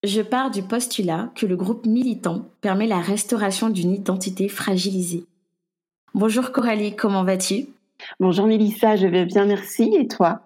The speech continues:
Speaker 1: Ben ça va, merci. Euh, l'été a enfin pris, euh, pris forme ici, donc, euh, tout va bien. <laughs>
Speaker 2: Ah ben oui, j'ai... nous aussi.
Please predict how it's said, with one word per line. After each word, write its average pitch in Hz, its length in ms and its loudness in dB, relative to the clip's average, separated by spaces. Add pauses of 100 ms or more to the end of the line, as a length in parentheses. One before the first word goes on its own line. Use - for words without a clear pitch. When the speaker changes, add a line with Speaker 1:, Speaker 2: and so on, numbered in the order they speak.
(460)
Speaker 1:
Ben 269 100 4
ça 339 200 0
va, 165 280 -2
merci. 220 560 0
Euh, 175 280 0
l'été 220 420 2
a 196 100 2
enfin 190 300 -2
pris, 220 400 -2
euh, 170 260 -2
pris 214 220 -2
forme 220 400 -2
ici, 240 380 -2
donc, 190 320 -4
euh, 170 180 0
tout - 160 -8
va 277 120 0
bien. 165 200 -2 (240)
<laughs> 226 160 -2 (360)
Speaker 2:
Ah 302 160 2
ben 262 160 6
oui, 254 240 4
j'ai... 311 120 6 (240)
nous 285 160 6
aussi. 214 460 4